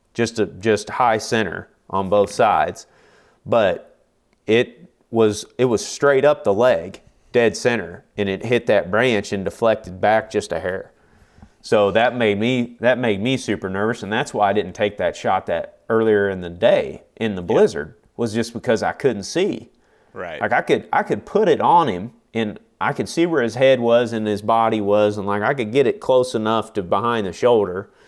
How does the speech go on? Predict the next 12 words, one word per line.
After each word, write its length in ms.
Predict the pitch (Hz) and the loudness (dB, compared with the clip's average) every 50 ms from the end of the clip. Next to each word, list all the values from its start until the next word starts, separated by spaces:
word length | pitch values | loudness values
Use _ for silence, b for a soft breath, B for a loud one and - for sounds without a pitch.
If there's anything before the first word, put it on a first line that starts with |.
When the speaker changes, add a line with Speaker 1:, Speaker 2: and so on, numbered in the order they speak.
| b b b b | b b b b
Speaker 1:
where 120 | - 127 | 0 0
I 100 | 127 117 104 | 2 0 -2
probably 420 | - - - 165 151 170 170 156 | -4 -4 -4 -4 -2 -2 -2 0
would 160 | 135 147 170 | 0 0 -2
have 80 | 165 151 | -4 -4
killed 300 | - 175 165 170 170 165 | -4 -2 -2 -2 -2 -2
it, 200 | 175 - - _ b b b b b b b b | -4 -6 -8 _ b b b b b b b b
but 460 | 120 127 123 117 104 95 - - - - | 2 4 4 4 4 2 -4 -12 -12 -6
I 120 | - 131 | -6 -6
just 240 | 139 147 185 - - | -4 -6 -8 -10 -8
couldn't 260 | - - 143 110 104 | -4 -4 -4 -2 -4
s-, 360 | 95 - - - - - - | -8 -8 -10 -10 -10 -10 -12